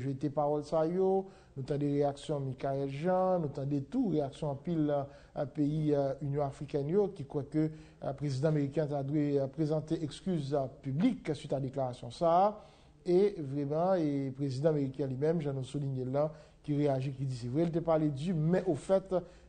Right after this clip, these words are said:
Jean y a rapporté, Jean y a dit, pas ça, il t'a dit.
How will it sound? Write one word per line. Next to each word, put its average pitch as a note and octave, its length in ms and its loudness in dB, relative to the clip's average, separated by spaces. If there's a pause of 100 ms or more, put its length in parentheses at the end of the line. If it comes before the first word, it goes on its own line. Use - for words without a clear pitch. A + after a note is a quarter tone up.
Jean E3 380 6
y F3+ 80 4
a D#3+ 160 4
rapporté, D#3 720 0
Jean D#3 300 2
y C3+ 280 0
a C#3+ 80 2
dit, C#3 60 -6
pas C3+ 140 -8
ça, D3+ 280 -4
il B2 60 -4
t'a A#2+ 220 -10
dit. D3 300 -4